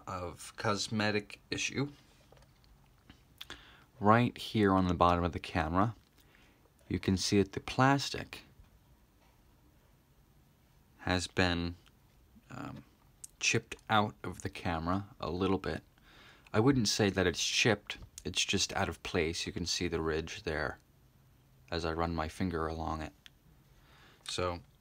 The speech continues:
I'm not sure that there's any way to pop it back in, although I can try to with a screwdriver. I'll do that off camera though.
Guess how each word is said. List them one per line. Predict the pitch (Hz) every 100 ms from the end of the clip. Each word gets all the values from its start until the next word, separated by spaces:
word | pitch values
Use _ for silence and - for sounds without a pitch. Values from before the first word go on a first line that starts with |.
| _
I'm | 107 107
not | 117 117 -
sure | - 117 113
that | 107 -
there's | 98 95 - -
any | 104 107
way | 104
to | 95 -
pop | - 107 98 -
it | - -
back | 92 95 - - - -
in, | 117 110 139 131 - - _ _ - - - - - - _ _
although | 101 101 101 101 104
I | 101
can | 98 - 95
try | - - - 127 127 107 101 120 -
to | - - 101 104
with | 104 101 -
a | 80 78 76 - _ _
screwdriver. | - - - 110 98 90 76 82 92 - - - - - - - - - -
I'll | 90
do | 101
that | 98 -
off | 95 92 -
camera | - 107 101 92 90
though. | 80 82